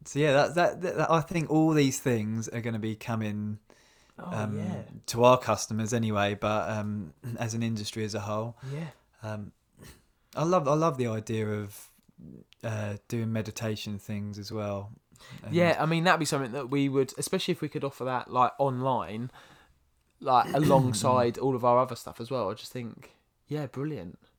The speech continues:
Speaker 2: Pilates.
Speaker 1: Yeah. Yeah, the whole, the whole
Speaker 2: The whole
Speaker 1: shebang.
Speaker 2: shebang. Yeah, definitely. Oh man, I think that's, hey, no, I've got to be
Speaker 1: There we
Speaker 2: honest, mate,
Speaker 1: go.
Speaker 2: I think
Speaker 1: You're
Speaker 2: that's a,
Speaker 1: fired up, mate.
Speaker 2: I think that's a great way to end, so I can go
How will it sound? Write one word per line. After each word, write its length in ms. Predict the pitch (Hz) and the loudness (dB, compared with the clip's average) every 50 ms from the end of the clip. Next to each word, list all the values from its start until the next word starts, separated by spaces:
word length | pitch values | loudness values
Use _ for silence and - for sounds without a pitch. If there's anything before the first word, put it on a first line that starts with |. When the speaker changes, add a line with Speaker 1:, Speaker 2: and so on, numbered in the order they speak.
| _ _ _ _ _ _ _ _ _ _ _ - | _ _ _ _ _ _ _ _ _ _ _ -12
Speaker 2:
Pilates. 680 | - 143 143 135 131 127 127 - - 127 135 135 131 107 | -10 -8 -6 -6 -6 -6 -8 -10 -10 -10 -8 -8 -8 -6
Speaker 1:
Yeah. 220 | 104 104 104 104 101 104 _ _ _ _ _ _ _ _ _ _ _ _ _ | -6 -6 -6 -6 -8 -10 _ _ _ _ _ _ _ _ _ _ _ _ _
Yeah, 240 | - 117 120 120 113 | -8 -6 -6 -6 -6
the 120 | 104 110 110 | -6 -8 -10
whole, 360 | 107 123 131 123 117 113 110 110 | -8 -8 -6 -6 -8 -10 -10 -12
the 60 | 107 | -12
whole 140 | 104 110 113 | -10 -8 -6
Speaker 2:
The 60 | - | -6
whole 120 | 151 160 147 | -6 -6 -6
Speaker 1:
shebang. 460 | 107 113 110 101 104 104 - 127 117 | -6 -6 -6 -6 -4 -6 -6 -8 -8
Speaker 2:
shebang. 0 | 123 | -8
Yeah, 220 | 135 139 139 123 - | -8 -6 -8 -8 -8
definitely. 580 | - 135 - - - - - 104 101 95 101 123 _ _ _ _ _ _ _ _ _ _ _ | -10 -12 -12 -12 -14 -12 -12 -12 -12 -12 -14 -16 _ _ _ _ _ _ _ _ _ _ _
Oh 200 | - 185 185 165 | 0 2 2 2
man, 360 | 120 113 143 180 202 190 147 107 | 2 0 -2 -2 -2 -2 0 0
I 80 | 143 196 | 0 2
think 180 | - 196 156 131 | 2 2 4 6
that's, 220 | 131 139 139 - - - - - - - | 6 6 4 2 -6 -12 -16 -4 2 4
hey, 120 | 196 196 | 4 4
no, 240 | 165 151 180 196 185 | 6 6 6 6 4
I've 80 | - 180 | 6 6
got 120 | 214 202 | 4 6
to 20 | 170 | 6
be 20 | |
Speaker 1:
There 60 | 165 185 | 8 6
we 40 | |
Speaker 2:
honest, 160 | 196 180 - - | 6 6 6 6
mate, 60 | 151 | 8
Speaker 1:
go. 140 | 165 143 151 | 10 10 10
Speaker 2:
I 40 | |
think 80 | 180 - | 8 6
Speaker 1:
You're 60 | 202 175 | 4 4
Speaker 2:
that's 180 | 170 165 - | 4 4 8
a, 20 | - | 10
Speaker 1:
fired 220 | 190 165 151 156 | 12 12 12 12
up, 160 | 185 214 185 139 | 12 12 10 8
mate. 240 | 127 120 113 110 - | 4 2 2 4 6
Speaker 2:
I 80 | - 185 | 6 6
think 160 | - 214 185 | 8 8 6
that's 200 | 175 165 160 - | 6 6 6 4
a 40 | 180 | 0
great 300 | 147 - 160 170 160 123 | 2 4 6 6 6 6
way 180 | 139 143 143 147 | 4 4 4 2
to 140 | - 156 107 | 0 0 0
end, 240 | 160 170 147 127 | 0 0 0 -2
so 100 | - 139 | -2 -4
I 20 | 131 | -4
can 120 | 135 139 | -2 0
go 100 | 127 143 | 2 4